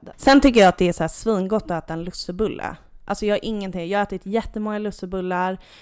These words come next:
jag har köpt hem, alltså jag tycker ju om när de gör, eh, olika så grejer med pepparkaka.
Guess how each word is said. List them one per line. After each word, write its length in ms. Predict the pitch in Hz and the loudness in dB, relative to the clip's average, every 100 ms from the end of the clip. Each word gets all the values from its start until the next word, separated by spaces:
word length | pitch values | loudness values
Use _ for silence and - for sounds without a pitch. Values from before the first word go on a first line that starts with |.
| _ | _
jag 100 | - | -6
har 60 | 190 | -4
köpt 240 | 202 196 | -4 -8
hem, 360 | - 220 214 208 | -4 -2 -2 -2
alltså 200 | 196 202 | -6 -6
jag 100 | 190 | -6
tycker 200 | 214 202 | -8 -8
ju 60 | |
om 360 | - 226 214 185 | -4 -4 -4 -4
när 140 | 180 | -6
de 140 | 180 185 | -6 -4
gör, 380 | 185 175 170 175 - _ _ _ - | -4 -2 -4 -6 -10 _ _ _ -16
eh, 380 | 185 185 175 180 | -12 -10 -10 -12
olika 480 | - 214 185 - 180 | -8 -8 -8 -8 -10
så 240 | 175 - 175 | -10 -10 -10
grejer 360 | 170 175 175 | -6 -6 -6
med 180 | 180 175 | -6 -2
pepparkaka. 920 | - - - 185 - 294 214 - - | -2 -2 -4 -8 -4 -4 -4 -12 -14